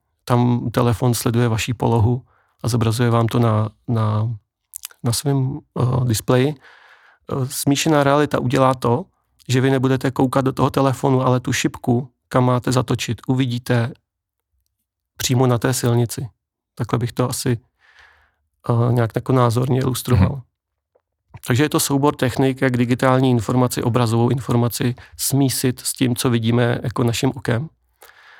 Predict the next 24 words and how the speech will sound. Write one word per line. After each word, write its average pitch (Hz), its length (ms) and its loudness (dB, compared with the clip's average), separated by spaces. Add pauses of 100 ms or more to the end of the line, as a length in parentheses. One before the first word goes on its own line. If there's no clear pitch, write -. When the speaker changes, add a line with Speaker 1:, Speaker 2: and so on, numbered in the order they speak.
(160)
Speaker 1:
A 135 60 2
dělá 123 200 2
se 123 140 -2
to 135 120 0
různými 123 380 2
způsoby. 117 480 -4 (1500)
Eh, 120 360 0 (140)
asi 131 240 0
nejpohodlnější 131 960 2
nebo 123 180 0
nejvíc 123 520 0
jako 131 260 -6
vtahující 127 840 0
zážitek, 123 640 -2 (220)
eh, - 20 0
poskytují 131 540 -2
brýle 120 360 2
pro 139 160 -4
smíšenou 143 440 0
realitu. 139 480 0 (420)
Oni 135 140 2
mají 139 320 2
polopropustná 131 760 0
zrcátka, 120 680 -4